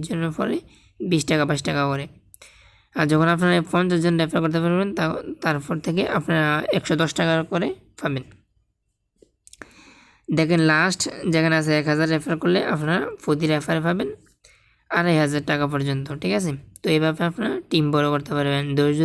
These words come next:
ধরে এখানে কাজ করতে পারবেন, ঠিক আছে? তো এখানে মূলত কাজ হলো যেখানে আমি একটা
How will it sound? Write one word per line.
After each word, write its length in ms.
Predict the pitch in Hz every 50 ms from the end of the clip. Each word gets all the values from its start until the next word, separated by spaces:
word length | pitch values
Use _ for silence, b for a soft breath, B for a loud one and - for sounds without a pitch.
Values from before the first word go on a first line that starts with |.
| 156 165
ধরে 140 | 160 180 208 - - -
এখানে 180 | 170 147 143 147 160
কাজ 100 | 151 143 - -
করতে 160 | 160 151 - -
পারবেন, 240 | - 156 147 143 - - B B B B B B B B B B B B _
ঠিক 100 | - 185 196 185
আছে? 120 | 170 139 - - - _ _ _ _ _ _ _ _ _ _ _ _ _ _ _ _ _ _ _ _ _ - - _ _ _ B B B B B B B B B B
তো 100 | - - 175
এখানে 220 | 175 170 180 180
মূলত 240 | 180 185 196 202 202 202 185 185
কাজ 100 | 175 170 175
হলো 140 | 175 180 185
যেখানে 300 | 175 170 165 165 165 160 165 160
আমি 100 | 156 160
একটা 160 | 156 156 165